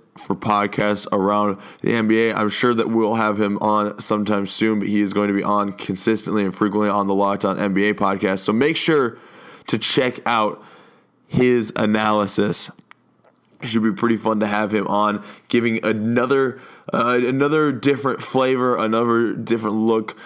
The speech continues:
to the, the Locked On N B A podcast. Welcome to him. Should be a good time.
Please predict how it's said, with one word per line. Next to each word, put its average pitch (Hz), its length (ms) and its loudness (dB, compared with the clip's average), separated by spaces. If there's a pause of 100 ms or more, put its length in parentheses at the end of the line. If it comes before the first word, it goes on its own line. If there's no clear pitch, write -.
(180)
to 113 120 0
the, 107 100 0
the 107 340 0
Locked 110 280 0
On 104 180 0
N 107 120 0
B 107 140 2
A 104 40 0
podcast. 104 720 -2 (400)
Welcome 110 500 0
to 110 140 -4
him. 123 500 -2 (400)
Should 104 200 -2
be 104 120 2
a 95 40 -2
good 98 240 0
time. 90 400 -4